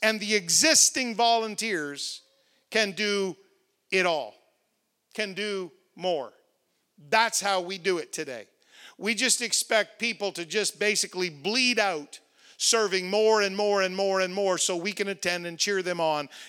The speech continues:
give them a box of chocolates at Christmas time. But that's impossible to grow an apostolic church. This is the same problem, by the way, that the early church faced.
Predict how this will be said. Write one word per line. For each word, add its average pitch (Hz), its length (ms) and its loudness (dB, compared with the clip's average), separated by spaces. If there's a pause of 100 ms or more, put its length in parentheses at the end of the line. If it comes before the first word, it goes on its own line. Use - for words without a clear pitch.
give 196 140 0
them 180 140 -4
a 165 60 2
box 170 360 0
of 175 80 -8
chocolates 151 500 -2
at 147 120 -6
Christmas 151 380 -6
time. - 300 -16 (1400)
But - 160 -4
that's 180 320 0
impossible 160 760 -8 (580)
to - 80 -8
grow 156 320 0
an 139 80 -2
apostolic 135 680 -6
church. - 420 -14 (1900)
This 233 300 2
is 233 240 -4
the 190 80 -8
same 220 340 -2
problem, 185 400 -4
by 120 180 -14
the 120 120 -20
way, 127 260 -14 (800)
that 156 160 -6
the 175 140 -2
early 202 280 0
church - 460 -6 (120)
faced. - 520 -12